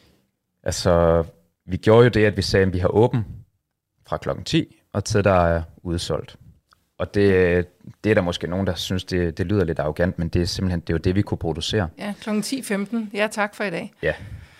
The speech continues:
Speaker 1: Der var så den dag, hvor fjernsyn han var, der, der var det historien om de her fire hundrede brød, der simpelthen blev solgt på, på en time. Og det var, det var fuldstændig vanvittigt.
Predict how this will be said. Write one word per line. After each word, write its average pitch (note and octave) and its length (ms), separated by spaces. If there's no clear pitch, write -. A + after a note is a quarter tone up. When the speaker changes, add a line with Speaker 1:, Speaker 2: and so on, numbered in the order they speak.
Speaker 1:
Der - 60
var G#2 140
så G#2 120
den F#2+ 160
dag, F2+ 160
hvor D#2+ 340
fjernsyn E2+ 480
han D#2+ 140
var, D#2+ 180
der, - 140
der E2 140
var D#2+ 180
det E2 160
historien E2 440
om D#2 80
de E2 120
her E2 80
fire F#2+ 220
hundrede F2+ 220
brød, E2 200
der - 100
simpelthen D#2+ 320
blev D2+ 140
solgt - 320
på, D#2 260
på F2+ 100
en E2 100
time. E2 340
Og - 120
det E2+ 120
var, D#2+ 280
det - 240
var E2+ 60
fuldstændig - 480
vanvittigt. D2+ 440